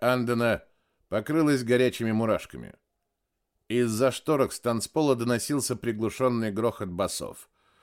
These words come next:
Анден чувствовал звук подошвами ботинок. Вибрации поднимались по позвоночнику до головы. Он медленно подвинулся ближе,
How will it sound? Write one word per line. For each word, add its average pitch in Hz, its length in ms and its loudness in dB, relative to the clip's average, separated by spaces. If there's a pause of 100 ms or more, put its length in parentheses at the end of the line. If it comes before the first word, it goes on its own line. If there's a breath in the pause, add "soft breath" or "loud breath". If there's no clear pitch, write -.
(220 soft breath)
Анден 113 480 0
чувствовал 117 640 0
звук 120 360 -2
подошвами 104 580 0
ботинок. 98 640 -4 (320 soft breath)
Вибрации 113 600 0
поднимались 113 720 0
по - 140 -6
позвоночнику 98 920 -2
до 87 140 -4
головы. 92 520 -2 (760)
Он 104 260 0
медленно 98 580 0
подвинулся 95 680 -2
ближе, 95 480 -2